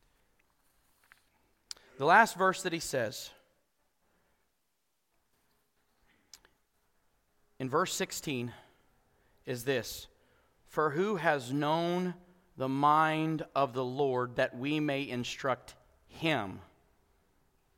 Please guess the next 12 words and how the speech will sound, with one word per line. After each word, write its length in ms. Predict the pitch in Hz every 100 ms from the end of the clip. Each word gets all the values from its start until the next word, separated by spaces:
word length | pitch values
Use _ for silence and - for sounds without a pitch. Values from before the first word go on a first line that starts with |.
| _ _ _
Okay, 300 | 143 139 139 -
we 120 | 156
don't. 320 | 151 110 - - _ _ _ _ _ _
But 340 | 131 170 143 - - - - _ _ _ _ _ _ _
it 60 |
says 260 | - 143 -
we 360 | 123 131 190 185
have 600 | - 160 143 131 - - _ _ -
the 100 | 135
mind 400 | 143 131 127 117
of 140 | -
Christ. 640 | - 127 92 - - -